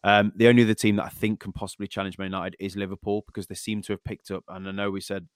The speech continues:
um, on the last pod, you look at the teams that they've beat, they have stuck three in a row. So if they can go and beat Spurs in the next game week, I think they, they could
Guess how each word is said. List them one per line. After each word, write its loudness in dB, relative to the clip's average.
um, -10
on -14
the -6
last -6
pod, -6
you -8
look -8
at -8
the -10
teams -8
that -8
they've -8
beat, -6
they -8
have 0
stuck -8
three -4
in -8
a -8
row. -8
So -12
if -8
they 2
can -4
go 0
and -6
beat -4
Spurs 2
in -10
the -6
next -8
game -4
week, -4
I -12
think -10
they, -2
they -2
could 0